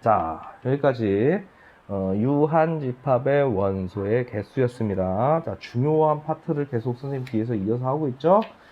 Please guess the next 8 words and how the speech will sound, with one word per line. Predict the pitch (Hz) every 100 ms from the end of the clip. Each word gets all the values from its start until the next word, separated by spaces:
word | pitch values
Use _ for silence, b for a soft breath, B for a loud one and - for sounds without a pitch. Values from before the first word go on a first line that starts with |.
| B -
자, | 95 95
열심히 | 113 123 120
공부하시고 | 113 120 117 120 110 104 135 180
시험 | - 156 139
잘 | 117 113
보시기 | 131 123 117
바랍니다. | 117 113 107 107 123 156 165
효쌤입니다. | 143 - 156 143 131 135 165 180